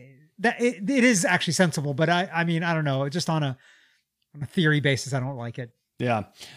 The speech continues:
Speaker 2: All right. So our, our last weird and wacky article. This device turns your sweaty finger into a gadget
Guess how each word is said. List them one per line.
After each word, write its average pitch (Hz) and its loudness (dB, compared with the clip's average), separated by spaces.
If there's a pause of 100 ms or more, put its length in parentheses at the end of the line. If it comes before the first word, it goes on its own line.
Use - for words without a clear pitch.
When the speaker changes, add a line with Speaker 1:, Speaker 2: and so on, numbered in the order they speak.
Speaker 2:
All 202 4
right. 185 4
So 196 2
our, 175 2 (200)
our 175 4
last 226 2 (180)
weird 185 6
and 190 4
wacky 180 4
article. 151 4
This 190 4
device 214 4
turns 196 2
your 165 2
sweaty 277 2
finger 196 4 (440)
into 226 4
a 202 6
gadget 190 4